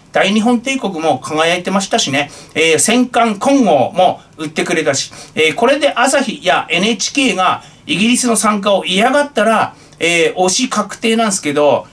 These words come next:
あの、保証ついたことになりますよね。朝日と、お、エヌエイチケー、その他、あー、ゴミマスが、あの、「これ、やだな」みたいなことを言い出したら、まあ、保証がついたようなもんなんで、あ、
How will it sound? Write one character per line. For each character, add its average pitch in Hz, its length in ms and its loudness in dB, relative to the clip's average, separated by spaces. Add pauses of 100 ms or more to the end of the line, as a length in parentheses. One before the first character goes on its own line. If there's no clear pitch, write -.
(140)
あ 151 120 0
の、 151 160 2
保 185 180 0
証 240 460 2 (400)
つ - 120 0
い 277 100 2
た 214 100 2
こ 165 100 -4
と 156 80 -8
に 143 60 -4
な 135 60 -2
り 127 60 -4
ま 123 80 -4
す - 60 -12
よ 131 60 -8
ね。 185 240 -2 (100)
朝 196 260 2
日 196 180 -6
と、 170 340 2 (240)
お、 151 320 4
エ 160 80 0
ヌ 180 60 -2
エ 180 80 -2
イ 175 40 -6
チ - 100 -4
ケ 139 220 -2
ー、 - 40 -6
そ 180 180 0
の 185 140 2
他、 117 260 0
あ 120 720 2
ー、 113 60 -8 (220)
ゴ 165 160 2
ミ 185 260 0
マ 160 140 0
ス 139 300 -4 (100)
が、 151 300 0 (320)
あ 135 140 0
の、 135 200 0
「こ 165 120 0
れ、 165 600 2 (220)
や 160 180 2
だ 151 160 0
な」 143 240 0
み 131 100 0
た 117 120 -2
い 104 60 -4
な 117 240 -2 (200)
こ 160 140 -4
と 180 80 0
を - 20 0
言 156 120 0
い - 20 -6
出 165 100 -2
し - 80 -4
た 131 80 -2
ら、 123 300 2 (160)
ま 160 100 -2
あ、 - 20 -4
保 185 140 0
証 214 220 2
が 208 100 2
つ 190 140 -2
い 185 100 -6
た 156 80 0
よ 143 160 2
う - 20 -4
な 127 120 -2
も 120 100 0
ん 110 80 -2
な 104 100 -2
ん 95 80 -4
で、 139 280 -2 (200)
あ、 - 220 -2